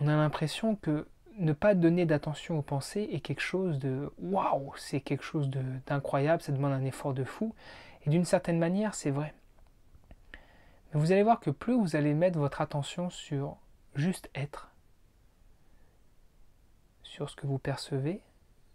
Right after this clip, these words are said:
entendez, voyez, sentez, qui ne demande aucun effort, plus vous allez vous rendre compte que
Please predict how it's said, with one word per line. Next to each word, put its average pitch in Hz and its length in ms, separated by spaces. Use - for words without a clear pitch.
entendez, 143 600
voyez, 143 440
sentez, - 500
qui - 120
ne 143 100
demande 151 340
aucun 190 360
effort, 190 360
plus 233 200
vous 165 240
allez 160 180
vous 143 200
rendre 143 220
compte 226 320
que - 180